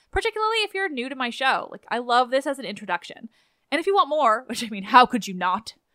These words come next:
Make sure you check out that Spotify playlist in the episode's description. It has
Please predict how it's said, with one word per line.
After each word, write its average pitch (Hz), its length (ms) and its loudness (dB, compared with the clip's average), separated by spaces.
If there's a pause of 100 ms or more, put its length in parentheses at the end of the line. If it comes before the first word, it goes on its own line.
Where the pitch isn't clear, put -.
(260)
Make 220 200 0
sure 247 140 -2
you 269 140 -2
check 226 180 -4
out 226 140 0
that 208 180 0
Spotify 185 420 -4
playlist - 460 -12
in 190 60 -12
the 196 80 -10
episode's 185 360 -10
description. 190 600 -12 (160)
It 262 80 -2
has 277 240 -2